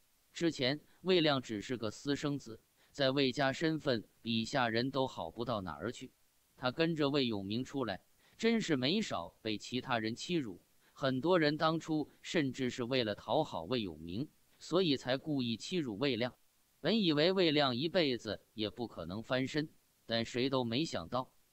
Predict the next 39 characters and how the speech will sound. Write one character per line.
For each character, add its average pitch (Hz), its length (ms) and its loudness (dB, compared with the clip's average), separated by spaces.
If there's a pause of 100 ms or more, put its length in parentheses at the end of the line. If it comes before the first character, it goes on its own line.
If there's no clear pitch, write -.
他 113 160 -6
偏 143 280 -2
偏 135 220 -2
就 127 180 -2
真 135 220 -2
的 113 80 -2
翻 123 240 -2
身 120 260 -2
了， 107 140 -6 (320)
而 151 180 2
且 120 200 -2
还 120 220 0
翻 156 260 0
得 127 180 0 (160)
这 135 160 0
么 120 80 0
彻 117 300 -2
底。 92 200 -16 (460)
所 156 220 0
以 127 280 2 (140)
从 131 240 -4
中 151 220 0
午 110 140 -2
开 127 240 0
始， 101 260 -10 (280)
魏 143 220 4
家 131 220 4
忽 170 240 0
然 143 220 4
来 131 180 4
了 135 100 2
许 87 300 -8
多 151 400 -2
前 151 300 0
来 151 160 2
道 127 200 2
喜 101 180 -10
的 92 120 -10
人， 90 180 -10